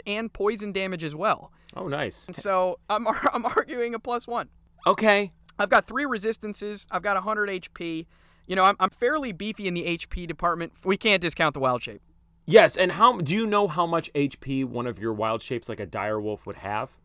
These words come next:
Speaker 1: Yeah, so a dire wolf would have thirty-seven hit points.
Speaker 2: Okay, so you have a modified one hundred and seventy-four hit points.
Speaker 1: With an A C, mind you, on a dire wolf that's higher than Amzi's herself.
Speaker 2: Right.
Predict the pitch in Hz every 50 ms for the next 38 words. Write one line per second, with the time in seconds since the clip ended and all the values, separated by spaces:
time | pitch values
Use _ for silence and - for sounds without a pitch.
0 | - - 185 196 185 - - 208 202 185 202 208 226 233 208 202 196 185 - 185
1 | 175 175 - _ - 208 190 190 185 160 - - 180 160 143 139 131 135 135 -
2 | - 120 117 104 - - - _ _ _ _ _ _ _ - - - 214 180 185
3 | - - _ _ _ _ _ - - 170 175 214 233 233 226 196 180 185 - -
4 | - 151 151 160 160 160 165 160 - 165 147 135 131 135 131 - - 113 123 143
5 | 160 160 165 151 151 156 156 147 139 143 147 147 147 139 - - _ - 123 127
6 | 127 127 123 123 117 117 117 117 113 - _ _ _ _ _ _ - - - -
7 | - - 151 143 143 143 147 143 135 123 135 135 131 127 127 117 - _ _ _
8 | _ _ - - 127 117 104 101 95 90 - - 117 113 - - - 95 92 -
9 | - - 180 214 - 233 214 196 - 220 240 294 330 - - - 247 247 233 220
10 | 214 208 180 190 196 208 220 208 190 180 170 170 165 160 151 156 165 175 175 170
11 | 165 160 151 147 139 - 151 139 - - - 180 165 165 165 151 151 139 135 143
12 | 139 135 135 127 - 143 147 139 139 127 131 131 120 - 127 110 - - 117 104
13 | - - - - 147 135 160 131 110 -